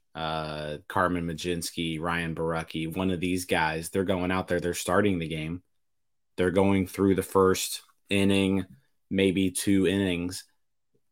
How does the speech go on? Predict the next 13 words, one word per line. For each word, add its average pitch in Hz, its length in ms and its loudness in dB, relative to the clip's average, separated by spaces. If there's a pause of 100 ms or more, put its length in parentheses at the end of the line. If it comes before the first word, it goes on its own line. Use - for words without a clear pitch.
Then 110 440 8
they're, 104 380 8 (260)
you 92 160 -4
know, 92 100 0
giving 92 380 2
way 92 300 4
to 90 580 0 (880)
the 110 80 8
Bidos 90 640 4
and 90 100 -2
the 90 80 0
Jacksons 85 880 0
and 85 400 -4